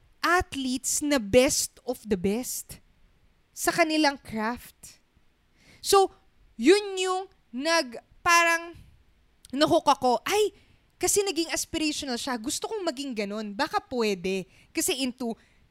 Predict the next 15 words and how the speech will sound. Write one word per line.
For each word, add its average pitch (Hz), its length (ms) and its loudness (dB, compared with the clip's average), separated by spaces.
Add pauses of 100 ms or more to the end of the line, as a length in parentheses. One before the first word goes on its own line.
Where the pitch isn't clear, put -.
health, 277 720 6 (560)
fitness, 269 960 -2 (320)
wellness, 254 720 2 (320)
and 262 320 -2 (640)
being 285 480 0
better. 208 480 -6
Kahit 392 320 2
na 330 240 0 (560)
makikita 269 560 -2
mo, 208 240 0 (520)
ah, 233 240 4
part 269 260 4
na 269 140 -4
sila 254 240 -2
ng 233 160 -2